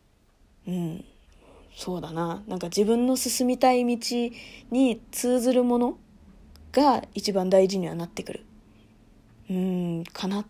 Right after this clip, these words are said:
て。でもさ、なんか、今さ、フリーで声の仕事やらせてもらってますけど、計算とかもさ、めちゃくちゃ大事になってくるのよ。その、自分の、何、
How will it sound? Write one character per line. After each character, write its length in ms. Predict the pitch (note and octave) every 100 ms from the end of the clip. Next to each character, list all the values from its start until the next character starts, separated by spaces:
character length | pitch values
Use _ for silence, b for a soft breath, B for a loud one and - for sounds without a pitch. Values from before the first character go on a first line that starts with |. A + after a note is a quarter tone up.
| _
て。 220 | - - _ _ _ _ _ _
で 80 | F#3+
も 120 | F3
さ、 260 | F3 F3+ E3
な 80 | E3
ん 60 |
か、 180 | E3+ - B B B -
今 240 | F3+ E3
さ、 380 | - F3 F3 - - _ _ _ - E3+
フ 200 | E3 F#3
リ 140 | G#3
ー 20 | G#3
で 220 | E3+ -
声 180 | - F#3
の 80 | E3
仕 120 | -
事 180 | E3+ F3
や 80 |
ら 80 | E3+
せ 120 | F3
て 100 | F3+
も 100 | F3
ら 60 | F3
っ 40 |
て 120 | F3+ F#3
ま 100 | F#3
す 80 |
け 100 | -
ど、 240 | E3 D#3+ E3+ b b b _
計 240 | - B3+ C#4
算 220 | D#4+ D4
と 100 | D4+
か 100 | G3+
も 120 | E3+
さ、 220 | - F3
め 180 | E3 E3+
ち 80 | B3+
ゃ 60 |
く 60 | C4
ち 100 | -
ゃ 40 |
大 180 | C4 B3+
事 140 | B3+ A#3
に 80 |
な 80 | E3
っ 40 | E3
て 120 | F#3+
く 80 | -
る 80 |
の 100 | E3+
よ。 120 | D#3+ - _ b b b _ -
そ 160 | -
の、 280 | F#3 F#3 - - _ _
自 80 | -
分 260 | E3+ E3 E3
の、 240 | E3 F3+ b b b b b _ - -
何、 280 | - -